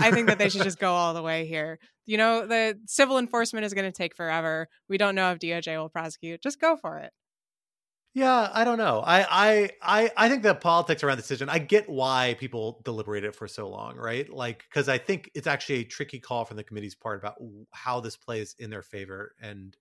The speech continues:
Speaker 2: and not in their favor. Uh, to me, the one factor that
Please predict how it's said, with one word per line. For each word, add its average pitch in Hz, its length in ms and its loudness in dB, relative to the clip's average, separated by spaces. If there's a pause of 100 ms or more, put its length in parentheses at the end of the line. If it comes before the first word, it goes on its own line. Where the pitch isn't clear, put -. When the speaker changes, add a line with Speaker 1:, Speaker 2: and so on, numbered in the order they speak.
Speaker 2:
and 107 160 -16
not 98 260 -12
in 98 80 -16
their 110 140 -16
favor. 127 520 -16 (320)
Uh, - 60 -20 (180)
to 185 100 -4
me, 247 220 0
the 143 160 2
one 143 240 0
factor 139 300 -2
that 117 160 -4